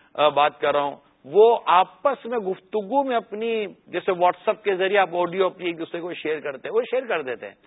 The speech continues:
اتنی بے احتیاطی کرتے ہیں شیئر کر، بھائی آپ کو اس سے بات نہیں کرنی چاہیے تھی، یہ میسج آپ کو اس کو نہیں دینا چاہیے۔ اچھا ہوتا کیا ہے، میں نے وہ میسج اٹھا کر ہمارے شعیب بھائی کو دیا، بات تھی ہمارے سلمان بھائی کے بارے میں،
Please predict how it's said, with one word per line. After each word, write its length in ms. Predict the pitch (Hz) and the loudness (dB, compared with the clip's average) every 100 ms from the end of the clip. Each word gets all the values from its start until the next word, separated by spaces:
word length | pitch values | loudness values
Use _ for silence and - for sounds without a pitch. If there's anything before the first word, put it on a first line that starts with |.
| _ _ - | _ _ -10
اتنی 500 | - - 254 294 269 | -8 -8 -6 -4 2
بے 160 | 208 | 4
احتیاطی 460 | 196 190 180 180 208 | 2 2 0 0 -4
کرتے 380 | - 180 - 175 | -4 -6 -4 -10
ہیں 80 | 151 | -6
شیئر 200 | 156 147 | -6 -6
کر، 120 | 160 | -4
بھائی 180 | 240 269 | -2 0
آپ 240 | 196 190 | 0 0
کو 100 | 247 | -4
اس 60 | - | -2
سے 80 | 208 | -2
بات 300 | 165 196 - | 0 -2 -6
نہیں 140 | 170 | -12
کرنی 300 | 190 160 127 | -10 -12 -12
چاہیے 280 | 117 110 104 | -12 -12 -12
تھی، 160 | 95 - _ _ _ _ - | -16 -20 _ _ _ _ -6
یہ 180 | 143 214 | -2 -2
میسج 400 | 165 160 233 214 | -2 -6 -2 0
آپ 140 | 202 | 0
کو 60 | 208 | -2
اس 80 | |
کو 140 | 214 202 | -2 -4
نہیں 140 | 185 | -4
دینا 300 | 196 185 160 | -4 -2 -4
چاہیے۔ 200 | 139 120 | -4 -4
اچھا 180 | 170 185 | -2 -2
ہوتا 360 | 104 143 277 254 | -2 0 2 2
کیا 240 | 190 165 | 4 2
ہے، 100 | 170 - _ _ _ | 2 -4 _ _ _
میں 180 | 147 196 | -2 2
نے 100 | 269 | 6
وہ 120 | 269 | 6
میسج 300 | 226 214 226 202 | 4 0 -2 -4
اٹھا 300 | 185 160 160 | -4 -2 -2
کر 160 | 170 | 0
ہمارے 220 | 156 147 135 | -2 -6 -6
شعیب 180 | 143 185 | -4 0
بھائی 140 | 226 226 | 2 2
کو 140 | 247 | 2
دیا، 260 | 240 214 139 - _ _ _ 123 | 4 2 0 -6 _ _ _ 0
بات 400 | 135 185 220 - | 4 6 4 2
تھی 120 | 196 | 0
ہمارے 240 | 156 143 131 | 0 -2 -2
سلمان 280 | 147 190 226 | 0 2 4
بھائی 160 | 220 | 4
کے 120 | 208 202 | 4 2
بارے 280 | 180 165 | 4 2
میں، 140 | 143 | 0